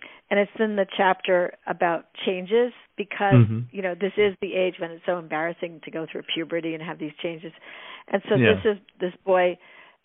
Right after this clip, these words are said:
Speaker 1: um, and it happened for him in sixth grade, which is a more normal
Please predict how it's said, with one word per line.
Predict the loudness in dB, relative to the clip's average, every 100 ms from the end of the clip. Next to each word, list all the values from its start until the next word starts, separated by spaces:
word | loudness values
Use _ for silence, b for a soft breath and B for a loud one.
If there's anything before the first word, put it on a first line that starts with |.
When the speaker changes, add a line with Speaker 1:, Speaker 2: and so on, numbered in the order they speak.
| -4
Speaker 1:
um, | -4 -6
and | -8
it | -6
happened | -2 -2 -2 -8
for | -10
him | -6 -6
in | -8 -6
sixth | -4 -4 -6
grade, | -4 -4 -4
which | -8 -14
is | -16
a |
more | -10 -10
normal | -10 -8 -8 -6 -6 -6